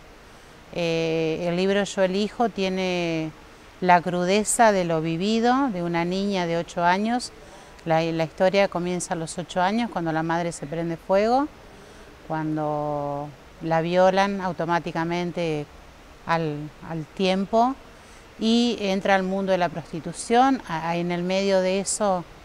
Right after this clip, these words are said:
cuatro hijos sin elección, aunque hoy amo a mis hijos, pero no se podía elegir, no se sabía que se podía elegir tener o no tener hijos. Eh, y es co-, es una, es,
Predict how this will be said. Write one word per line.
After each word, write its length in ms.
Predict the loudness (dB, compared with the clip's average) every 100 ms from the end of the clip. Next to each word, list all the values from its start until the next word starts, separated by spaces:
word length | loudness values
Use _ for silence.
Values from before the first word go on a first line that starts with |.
| -20 -20 -20 -4
cuatro 320 | 4 6 6 2
hijos 420 | 2 0 -2 -2
sin 240 | -2 -2
elección, 760 | -2 -4 -6 2 6 6 4 -2 -6
aunque 300 | -8 -4 -2
hoy 300 | -2 -2 -2
amo 240 | -2 0
a 20 | -2
mis 280 | -2 -6
hijos, 440 | -8 -2 2 2 0 -16 -20 -20 -20 -20 -6
pero 240 | -4 -2
no 160 | -2 -4
se 140 | -4
podía 280 | -6 -4 -2
elegir, 380 | -2 -4 -2 0
no 120 | 0
se 140 | -4 -6
sabía 440 | -4 0 0 0
que 180 | -2 -8
se 180 | -6 -6
podía 280 | -4 -2
elegir 460 | -2 -6 -4 -4 -4 -6 -18 -20 -20 -10
tener 340 | -2 2 2 2
o 60 |
no 160 | 0 -2
tener 300 | -2 -4 0
hijos. 580 | -2 -2 0 0 0 -8 -18 -20 -20 -20 -20 -8
Eh, 560 | -2 0 2 0 -2 -2
y 180 | 0 0
es 80 | 2
co-, 160 | 0
es 120 | 2
una, 380 | 0 2 2 2
es, 160 | 0